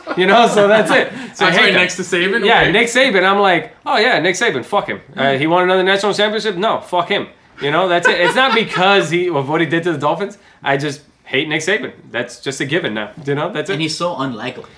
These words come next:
Speaker 1: I just, fuck that
Speaker 3: And he
Speaker 1: guy,
Speaker 3: comes from
Speaker 1: man.
Speaker 3: the Belichick pedigree.
Speaker 1: And
Speaker 3: So
Speaker 1: just
Speaker 3: fuck him even more.
Speaker 1: Alabama and Nick Saban and the S E C and your bullshit and fuck you, man.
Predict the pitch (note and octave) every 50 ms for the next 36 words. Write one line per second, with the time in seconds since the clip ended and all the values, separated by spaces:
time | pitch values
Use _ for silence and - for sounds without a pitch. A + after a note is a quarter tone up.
0 | - - - - E3 A3 G3+ A3+ G#3+ - - - - - A3+ A#3 G#3+ - - F#3
1 | D#3+ - G#3+ - D3 D#3 D#3 D3 C3+ B2+ B2 B2+ C3 C3+ C3+ C3 C3+ D#3 E3 E3
2 | D3 - - D#3 D3 - - C#3 C#3 C3+ G#2+ F#2+ G2 - - F3+ G#3 G#3+ - G#3
3 | F3+ E3 G#3 G#3+ G#3+ D#3 F3 G#3 G#3+ G#3+ G#3 G#3 D#3+ E3 D#3+ F3+ F#3+ F#3 F3+ F3
4 | F3 F3 E3+ E3 C#3+ A#2 A2+ A#2 D3 F#3 - - - C#3+ D3+ E3 F3 D#3+ E3 E3
5 | E3 E3 D#3 D3 B2+ A#2+ A#2 A2+ A#2+ C#3+ F#3+ F#3+ - F#3+ F3 - - E3+ F3 F#3
6 | F#3 F3+ F3+ E3+ D3 B2+ A#2+ A2+ - C#3 D#3+ F#3 F3 - - F#3 F3+ F3 D#3 B2
7 | G#2+ - - - - - C4 C4 - - - C#3+ C#3+ C3 A2+ A2 A2 A2 A2+